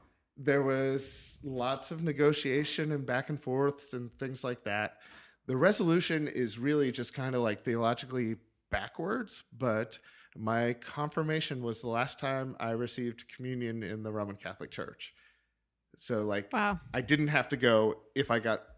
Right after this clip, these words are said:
Speaker 1: like, the every other week deal was done. Uh,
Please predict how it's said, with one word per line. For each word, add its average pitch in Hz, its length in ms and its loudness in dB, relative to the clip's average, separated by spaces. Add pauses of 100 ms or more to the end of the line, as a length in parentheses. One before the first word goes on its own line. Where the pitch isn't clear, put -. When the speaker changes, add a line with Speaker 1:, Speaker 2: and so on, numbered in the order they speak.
(160)
Speaker 1:
like, 113 320 -2 (540)
the - 160 0 (160)
every 139 240 8
other 127 200 8
week 123 260 0
deal 117 360 0
was 107 220 -2
done. 107 520 0 (540)
Uh, 101 460 -4